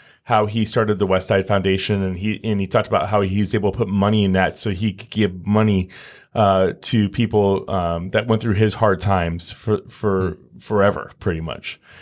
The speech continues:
Speaker 1: And I, and that really impacted me 'cause I, 'cause I really felt like I, I would love to be able to do something that could carry on forever. So, um, if it's, if it,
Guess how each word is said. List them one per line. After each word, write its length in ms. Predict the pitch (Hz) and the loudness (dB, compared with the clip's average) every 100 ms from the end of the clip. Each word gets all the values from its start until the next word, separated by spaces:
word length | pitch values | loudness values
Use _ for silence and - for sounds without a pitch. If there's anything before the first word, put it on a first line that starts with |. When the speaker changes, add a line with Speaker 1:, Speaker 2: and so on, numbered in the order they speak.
| - - - | -20 -20 -4
Speaker 1:
And 440 | 101 98 98 95 | 2 4 4 4
I, 100 | 98 98 | 2 2
and 320 | - 107 101 | 0 0 2
that 160 | 104 | 2
really 180 | 127 165 | 2 2
impacted 400 | 110 123 113 104 | 2 2 0 0
me 140 | 95 90 | -4 -4
'cause 140 | - | -2
I, 160 | 101 98 | 0 0
'cause 160 | - 104 | -4 -2
I 80 | 98 | -2
really 260 | 95 107 | 0 0
felt 240 | 95 107 69 | 0 -2 0
like 200 | 95 98 | -2 0
I, 180 | 98 - | -2 -2
I 160 | 101 | -2
would 100 | 101 | 0
love 200 | 101 113 | 2 2
to 40 | 110 | 2
be 60 | |
able 160 | 104 95 | 0 0
to 80 | 101 | -2
do 40 | |
something 320 | 92 98 98 | -4 -4 -4
that 100 | 87 | -6
could 140 | - 85 | -8 -8
carry 220 | 101 87 | -4 -2
on 140 | 82 | -4
forever. 480 | 80 71 69 - - _ _ - - _ | -8 -10 -12 -12 -16 _ _ -20 -20 _
So, 640 | - - 107 101 98 95 - | -4 2 4 4 2 0 -4
um, 320 | 98 90 87 | -6 -6 -6
if 140 | 104 107 | -6 -4
it's, 260 | 95 - | -6 -8
if 220 | - 107 98 | -2 -2 -2
it, 180 | 92 | -6